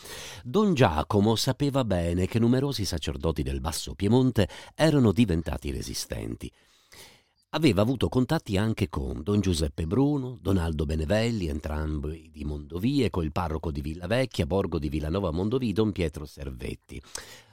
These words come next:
Ora, eh, sono nomi importanti. Aldo Benevelli, per esempio, abbiamo ricordato proprio pochi, poco tempo fa il centenario della sua nascita, e Aldo Benevelli è stato una, una delle tante figure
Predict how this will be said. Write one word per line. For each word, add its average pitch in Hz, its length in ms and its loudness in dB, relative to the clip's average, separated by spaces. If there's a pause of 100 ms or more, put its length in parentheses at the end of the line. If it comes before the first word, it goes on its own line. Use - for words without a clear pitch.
(160)
Ora, 160 280 2
eh, 107 240 -8
sono 131 220 -2
nomi 196 400 2
importanti. 98 920 2
Aldo 120 300 4
Benevelli, 101 640 4
per 82 140 -2
esempio, 90 580 0
abbiamo 92 440 0
ricordato 90 480 0
proprio 98 460 4
pochi, 87 580 -2
poco - 260 -8
tempo 76 360 -6
fa 139 280 2 (280)
il 92 200 -6
centenario 98 840 2
della 78 240 -2
sua 85 220 -4
nascita, 85 560 -8
e - 520 -12
Aldo 120 260 -10
Benevelli 120 420 -8
è 98 40 -4
stato 98 300 -8
una, 92 440 -6
una 110 180 0
delle 90 220 -2
tante 127 380 -2
figure 101 560 0